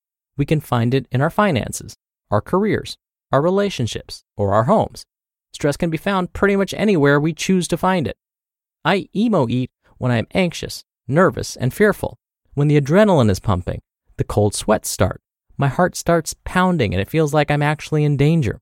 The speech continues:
I notice that I will eat anything I can find to calm myself down, to stop my hands from shaking,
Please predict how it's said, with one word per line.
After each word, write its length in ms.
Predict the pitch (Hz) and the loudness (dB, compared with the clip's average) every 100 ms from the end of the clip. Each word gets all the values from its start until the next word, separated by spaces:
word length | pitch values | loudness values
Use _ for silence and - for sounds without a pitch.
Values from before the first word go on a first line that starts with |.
| _ _ _ _ - | _ _ _ _ -2
I 140 | 151 | 2
notice 300 | 214 220 165 | 4 2 0
that 200 | - 170 - | -4 -4 0
I 140 | 143 | 0
will 180 | 180 160 | 0 -2
eat 200 | 180 - | -4 -2
anything 420 | 135 160 180 175 | 0 0 -2 -2
I 80 | 170 | -2
can 160 | 147 139 | -2 -4
find 400 | - 170 131 113 | 0 0 2 0
to 60 | |
calm 340 | 120 - 135 139 | -4 0 2 4
myself 420 | 131 - 123 117 | 0 2 0 2
down, 380 | 113 127 107 110 _ _ | 2 2 0 -6 _ _
to 80 | - | -8
stop 260 | - 156 143 | 0 0 0
my 140 | 147 | -2
hands 380 | 135 139 156 147 | -2 -2 -2 -2
from 160 | 143 | -4
shaking, 480 | 143 156 147 - 98 | -2 0 0 -2 -8